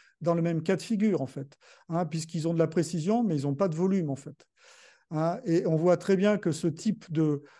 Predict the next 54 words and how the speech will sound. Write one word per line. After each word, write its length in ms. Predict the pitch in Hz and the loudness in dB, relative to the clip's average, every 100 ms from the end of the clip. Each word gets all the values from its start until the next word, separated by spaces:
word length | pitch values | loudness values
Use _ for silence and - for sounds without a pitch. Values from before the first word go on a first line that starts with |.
| _ | _
de 140 | 147 | -2
frappe 280 | 156 - 190 | -2 0 0
dans 120 | 165 | 2
la 100 | 160 | 0
profondeur 580 | 151 170 151 170 180 180 | 0 -2 -2 0 2 2
qui, 140 | - 139 | -2 -10
pour 220 | - 156 | -4 0
dégor-, 440 | 170 165 175 185 | 2 4 4 2
désorganiser 600 | 185 170 165 151 160 147 | 0 0 2 2 2 2
un 80 | 156 | -2
système, 460 | 143 139 - 226 247 | -4 -6 0 0 0
bien 200 | 143 165 | -2 -4
sûr, 180 | - 165 | -4 -4
ça 100 | 170 | -4
demande 180 | 156 | -2
de 60 | 156 | -2
la 20 | |
précision, 580 | 143 156 - 139 202 247 - _ - | -4 -6 -6 -2 -2 -4 -8 _ -8
mais 40 | |
ça 140 | 160 175 | -2 -2
demande 300 | 151 160 143 | 0 0 -2
également 360 | 139 147 185 | 0 0 0
du 120 | 196 | 0
volume. 420 | 156 170 214 160 135 _ _ _ _ _ _ _ - | 0 2 2 0 -4 _ _ _ _ _ _ _ -18
Hein, 180 | 151 156 | -14 -12
c'est, 300 | - 165 143 | -8 -6 -6
c'est 180 | - 143 | -6 -8
ce 80 | - | -6
qui 120 | 151 | -8
s'est 140 | 160 | -6
passé 340 | 160 156 175 160 | -2 -2 -2 -4
chaque 200 | 160 - | -4 -2
fois 140 | 160 | -2
que, 240 | - 151 139 - 143 - | -2 -6 -6 -12 -20 -10
que 100 | - | -2
les 200 | 151 139 | 0 0
Américains 500 | 151 143 139 139 160 | 2 2 0 -2 -4
ont 80 | 139 | -2
déclenché 360 | 139 151 139 139 | -4 -6 -8 -6
des 120 | 139 | -4
guerres, 200 | 170 196 | -2 -2
ça 140 | - | -6
commence 260 | 135 143 135 | -8 -6 -6
toujours 340 | 143 143 180 | -6 -4 -4
par 180 | 180 143 | -4 -4
des 80 | 135 | -4
salves 240 | 135 160 | -4 -4
de 80 | 139 | -2
missiles 320 | 135 131 - | -2 -4 -8
Scalp, 420 | 123 - 160 165 165 | -10 -6 -4 -4 -6
ainsi 180 | - | -14
de 40 | - | -8
suite, 160 | 208 180 | -6 -4
mais 200 | 139 | -4